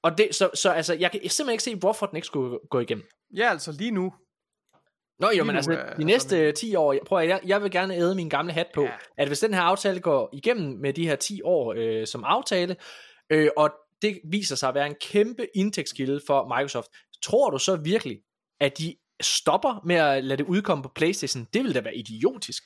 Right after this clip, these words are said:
Speaker 1: Altså,
Speaker 2: Nej, det tror jeg egentlig ikke. Det
Speaker 1: det tror jeg heller ikke. Altså,
Speaker 2: Nej.
Speaker 1: jeg, jeg, jeg tror egentlig på dem, når de siger, "Det giver ikke økonomisk mening for os."
Speaker 2: Nej.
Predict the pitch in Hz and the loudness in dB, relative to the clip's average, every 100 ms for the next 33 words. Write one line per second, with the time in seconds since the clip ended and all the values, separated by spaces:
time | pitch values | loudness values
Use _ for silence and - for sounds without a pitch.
0 | - _ 131 117 110 - - - - - | -16 _ -4 -2 -4 -8 -14 -14 -14 -10
1 | 135 127 127 123 _ _ _ _ 147 143 | -10 -12 -20 -20 _ _ _ _ -12 -4
2 | 135 262 220 240 160 139 147 123 - - | 0 2 2 0 0 0 0 -2 -8 -8
3 | 156 175 - 214 220 285 226 196 165 175 | -4 -2 0 0 0 2 2 2 -2 -2
4 | 180 175 139 147 - 165 180 170 - 202 | -4 -2 -2 -2 -4 0 0 0 -2 0
5 | 202 202 165 135 160 185 156 - 139 160 | 0 -2 -2 0 -2 -2 -6 -6 -4 -4
6 | 143 - 123 131 147 113 113 117 - _ | -6 -6 -6 -6 -8 -8 -10 -12 -20 _
7 | _ 160 143 | _ -18 -18